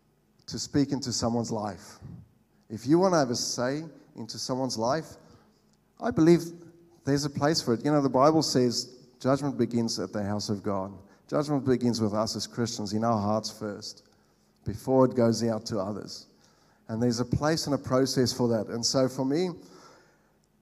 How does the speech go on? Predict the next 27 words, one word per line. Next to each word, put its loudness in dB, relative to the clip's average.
it -8
starts 4
with 2
hypocrite. 2
The -4
first 4
place, 6
if -2
you 4
wanna 4
be 2
able 2
to -6
speak -6
into -6
someone's -4
life, -4
just -6
acknowledge 0
we 0
all 8
have 8
a 4
beam 2
in -4
our -4
eyes. -10